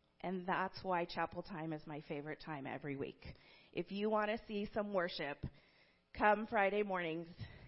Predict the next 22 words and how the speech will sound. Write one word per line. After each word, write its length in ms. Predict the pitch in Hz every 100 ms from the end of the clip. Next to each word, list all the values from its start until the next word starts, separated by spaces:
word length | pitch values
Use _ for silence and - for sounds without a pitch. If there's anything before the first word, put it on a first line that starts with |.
| -
at 180 | 180 -
ten 240 | 220 165
thirty. 420 | 160 110 - 151 156 - - - -
You 140 | 185
can 180 | 180 226
hear 260 | 190 202 185
them 260 | 196 208 -
in 120 | 185
the 80 | 180
front 220 | 180 165
office 280 | 120 - - - - - - - - - - -
because 340 | 175 - 185 170 -
they 560 | 196 190 185 165 147 165 175
are 140 | 170 180
learning 400 | 175 160 156 175
to 80 | -
love 260 | 147 139 147
God. 260 | - 90 71 175 - - - - -
And 180 | 196
that 160 | 190 175
is 200 | 180 160
just, 200 | 190 170